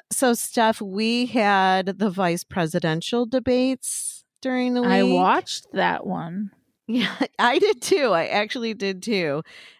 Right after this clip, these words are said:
Speaker 1: And, um, I really think, uh, Kamala handled, handled herself really well. I love the fact that she's like, "I'm speaking,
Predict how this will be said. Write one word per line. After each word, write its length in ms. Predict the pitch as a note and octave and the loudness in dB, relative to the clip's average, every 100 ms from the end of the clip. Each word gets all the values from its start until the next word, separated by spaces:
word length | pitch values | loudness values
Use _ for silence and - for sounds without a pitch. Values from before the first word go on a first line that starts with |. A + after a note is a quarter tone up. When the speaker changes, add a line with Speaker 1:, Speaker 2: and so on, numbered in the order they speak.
| _ | _
Speaker 1:
And, 540 | B3 A#3 G#3+ G#3+ G#3+ - | 0 4 2 2 -2 -4
um, 800 | G3 F#3+ F3+ F3 E3 D#3+ D#3 F3 _ _ _ _ | 0 2 2 2 0 -4 -6 -10 _ _ _ _
I 60 | A#3 | 0
really 420 | A#3 A#3+ A#3+ A#3+ | 2 4 2 0
think, 420 | A3+ A3+ G#3+ G#3+ - | 0 0 0 -2 -4
uh, 540 | F3+ E3 C#3+ B2+ C2 - _ _ _ _ | -2 -2 -4 -8 -14 -18 _ _ _ _
Kamala 440 | - G3+ G#3+ G#3+ | 0 4 6 6
handled, 500 | G#3 F#3 F3+ F#3+ F#3+ - | 4 2 2 2 0 -2
handled 360 | F3 F3 F#3+ G3 | -2 0 0 0
herself 460 | G#3 - G3 G3+ | 0 2 0 2
really 260 | F3 F3 A3 | 2 4 4
well. 540 | G#3 D#3 D#3 D#3+ F#3 | 4 4 2 0 -2
I 160 | A#2+ D#3 | -2 -2
love 260 | E3+ E3+ E3+ | 2 0 2
the 120 | F3 | 0
fact 260 | F3+ D#3+ | 2 -2
that 140 | - D#3 | -2 -6
she's 200 | E3+ - | -6 -4
like, 160 | E3+ - | -6 -2
"I'm 180 | D#3+ E3 | -4 -4
speaking, 680 | - G#3 - E3 D#3 E3+ | -4 -4 -4 -6 -6 -10